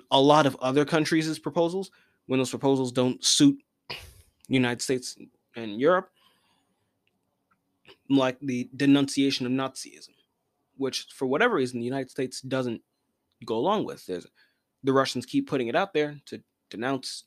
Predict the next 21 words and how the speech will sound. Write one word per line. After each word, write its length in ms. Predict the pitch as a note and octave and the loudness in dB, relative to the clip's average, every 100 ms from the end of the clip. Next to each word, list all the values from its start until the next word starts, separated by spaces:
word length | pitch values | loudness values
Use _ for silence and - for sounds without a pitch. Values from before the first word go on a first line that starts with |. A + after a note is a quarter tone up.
| A2+ | -6
Nazism, 560 | B2+ C3 C3 B2+ B2 B2 _ _ _ | -6 -4 -4 -4 -6 -10 _ _ _
and 120 | D3 A#2+ | -6 -4
for 140 | A#2 | -4
whatever 220 | A#2+ D#3 | 0 0
reason, 240 | C#3+ C#3 B2+ | 0 0 0
the 60 | |
United 260 | A#2+ A#2 A2+ | -2 -4 -6
States 220 | A#2 A2 | -6 -6
keeps 500 | - B2+ B2+ - - _ _ _ | -10 -10 -8 -12 -12 _ _ _
refusing 480 | A#2 - D3 B2 A#2 | -10 -4 -4 -2 -4
to 60 | G#2+ | -8
go 160 | F#2+ | -8
along 280 | G#2+ F#3+ F#3 | -8 -6 -6
with 120 | - | -8
that, 200 | E2+ D#2 _ _ _ _ _ - | -10 -10 _ _ _ _ _ -8
which 200 | A#2 - | -6 -4
is 100 | A2+ | -2
strange. 600 | - G3 E3 C2 - - _ _ _ _ _ _ _ | 2 4 4 2 -8 -10 _ _ _ _ _ _ _
Very 240 | B2 D3 | -2 -2
strange. 600 | C#3+ - B2+ A2+ A2 - _ _ _ _ _ _ _ _ - | -2 -2 -2 -2 -6 -10 _ _ _ _ _ _ _ _ -4
But 240 | B2+ - | -4 -6